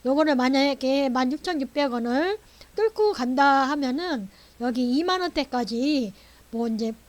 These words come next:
삼 차를 이렇게 보시면 되는데 이 회사는 예, 이제 뭐 보시면은 앞으로도 꾸준히 주의 깊게 관찰하시면서 봐야 될 종목이라고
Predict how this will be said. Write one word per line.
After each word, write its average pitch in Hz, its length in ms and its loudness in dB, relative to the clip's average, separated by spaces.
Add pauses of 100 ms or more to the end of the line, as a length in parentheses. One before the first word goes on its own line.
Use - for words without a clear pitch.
삼 415 200 -6
차를 359 320 0
이렇게 247 160 -2
보시면 285 440 -2
되는데 233 680 -2 (320)
이 254 160 2
회사는 311 880 0 (920)
예, 233 280 0
이제 220 280 -2
뭐 220 260 -2 (260)
보시면은 254 440 -2
앞으로도 285 640 0
꾸준히 294 760 0
주의 320 260 -2
깊게 247 400 -4
관찰하시면서 277 1400 0 (300)
봐야 269 300 0
될 285 160 0
종목이라고 262 960 -2